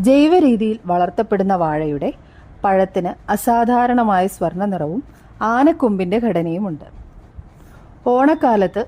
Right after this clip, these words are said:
ഗുരുവായൂർ ശ്രീകൃഷ്ണ ക്ഷേത്രം ഉൾപ്പെടെ നിരവധി ക്ഷേത്രങ്ങളിൽ കാഴ്ചക്കുലയായി ഇവ സമർപ്പിക്കപ്പെടുന്നു. വയനാട് റോബസ്റ്റ കാപ്പി. ആയിരത്തി എണ്ണൂറ്റി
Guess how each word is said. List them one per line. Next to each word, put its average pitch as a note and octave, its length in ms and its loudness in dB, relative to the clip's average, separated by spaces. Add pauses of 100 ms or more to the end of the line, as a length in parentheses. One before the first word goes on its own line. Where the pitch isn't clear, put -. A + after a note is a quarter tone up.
ഗുരുവായൂർ A#3 540 2
ശ്രീകൃഷ്ണ G3+ 500 -2
ക്ഷേത്രം F3+ 400 -4
ഉൾപ്പെടെ D#3+ 320 -6 (440)
നിരവധി D4 440 4
ക്ഷേത്രങ്ങളിൽ F3+ 600 -2 (220)
കാഴ്ചക്കുലയായി G3 800 -2 (180)
ഇവ F3 180 -4 (220)
സമർപ്പിക്കപ്പെടുന്നു. E3+ 840 -4 (2000)
വയനാട് C4+ 520 4 (200)
റോബസ്റ്റ G3 420 0 (160)
കാപ്പി. - 280 -6 (1200)
ആയിരത്തി E4 420 2
എണ്ണൂറ്റി B3 300 2